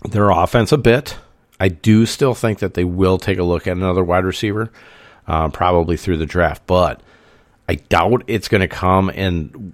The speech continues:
with that first round draft pick. I think it's gonna probably be that second or third rounder, uh, that they do have. Now, more than likely,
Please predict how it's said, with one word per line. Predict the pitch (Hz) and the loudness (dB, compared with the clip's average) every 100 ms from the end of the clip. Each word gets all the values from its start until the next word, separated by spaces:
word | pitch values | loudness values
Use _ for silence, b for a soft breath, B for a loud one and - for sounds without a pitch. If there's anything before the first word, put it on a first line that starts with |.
| _ | _
with | 101 90 | -4 0
that | 85 80 | 0 0
first | - 87 80 | 0 0 0
round | - 85 80 | -4 -2 -2
draft | 71 73 78 - | -2 -2 -2 2
pick. | 104 90 - | 0 0 -4
I | 87 | -4
think | 98 85 | -2 -4
it's | 80 | -2
gonna | 107 82 | -2 -2
probably | - - 85 90 87 95 87 | -4 -2 2 2 2 0 0
be | 85 | -2
that | 82 82 | -2 -2
second | - 90 85 85 | -2 -4 -2 -4
or | 71 | -4
third | - 87 82 73 | -2 0 0 0
rounder, | 73 71 71 69 B B B B B | -4 -4 -6 -8 B B B B B
uh, | - 76 73 71 | -4 -2 -2 -4
that | 80 | -4
they | - | -4
do | 80 85 82 76 | -4 -2 -4 -4
have. | - 90 76 71 - - _ _ _ _ _ _ | -4 -4 -4 -8 -14 -20 _ _ _ _ _ _
Now, | 85 80 78 76 67 _ _ _ _ _ _ _ _ - | -2 0 0 -2 -4 _ _ _ _ _ _ _ _ -16
more | 82 82 87 110 147 | -8 -4 0 2 4
than | 143 101 87 | 4 2 -2
likely, | 85 92 104 123 120 120 107 | -2 -4 -4 -2 0 0 -2